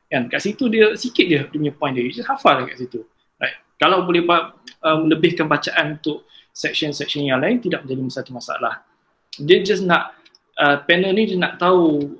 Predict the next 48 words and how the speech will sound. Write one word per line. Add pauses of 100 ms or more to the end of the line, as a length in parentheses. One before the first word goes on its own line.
(380)
you
betul-betul
ke
berminat
untuk
dapatkan
T
S. (160)
Ah,
kalau
akta
pun
you
tak
boleh
nak, (200)
you
tak
boleh
nak
cerita,
maknanya
you
be-,
macam (440)
you
just, (560)
uh,
ni
lah
kan,
uh, (160)
<clears throat>
tak
ikhlas
untuk,
untuk
dapatkan
T
S
tu. (160)
Jadi
kita
kena
buat
preparation
on
that.